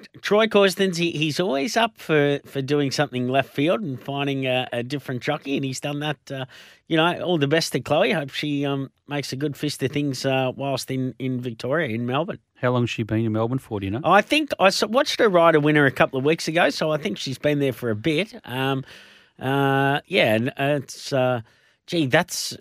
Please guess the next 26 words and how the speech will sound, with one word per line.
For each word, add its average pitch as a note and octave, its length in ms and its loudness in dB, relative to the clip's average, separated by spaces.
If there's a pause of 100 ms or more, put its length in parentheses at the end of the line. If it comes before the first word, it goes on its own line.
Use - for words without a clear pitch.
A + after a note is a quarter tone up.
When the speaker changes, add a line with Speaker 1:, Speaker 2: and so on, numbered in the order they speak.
(160)
Speaker 1:
uh, A#2+ 340 -2 (120)
just - 280 -8
off D3+ 220 -4
the D3 100 0
topic. - 500 -6
Um, A#2+ 340 0 (360)
Perth C#3+ 300 2
Borders, C#3 380 -2
that, C3+ 180 -4 (160)
that's D3+ 240 -2
a F#3 60 -4
tricky A2+ 340 -6
topic, A2+ 420 -2
isn't C4 260 -2
it? - 240 -8
<laughs> - 80 -20
Speaker 2:
Wouldn't - 200 0
know F3+ 200 6
Speaker 1:
When's B3+ 200 8
Speaker 2:
what C4+ 60 4
Speaker 1:
he, B3+ 60 2
Speaker 2:
you're A#3+ 100 0
Speaker 1:
when's D4+ 200 4
he D4+ 100 2
Speaker 2:
doing. A#3 120 6
Speaker 1:
gonna G3+ 120 8